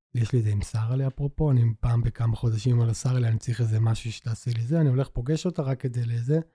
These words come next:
תיתן לי כזה, <laughs> אני יכול להגיד עלייך שנתת לי הרבה מאוד תקווה.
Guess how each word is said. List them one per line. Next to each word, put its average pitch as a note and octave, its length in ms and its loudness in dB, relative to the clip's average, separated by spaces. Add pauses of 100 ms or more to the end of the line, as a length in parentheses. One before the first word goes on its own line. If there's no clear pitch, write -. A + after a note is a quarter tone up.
(1200)
תיתן B2+ 260 4
לי B2+ 80 4
כזה, A#2 360 2 (600)
<laughs> - 1300 -12
אני A#2 60 -2
יכול A#2+ 180 -2
להגיד A#2+ 180 2
עלייך A#2 220 -2
שנתת A2+ 380 -4
לי A2+ 60 0
הרבה G#2+ 220 0
מאוד A#2 160 2
תקווה. G#2+ 440 -4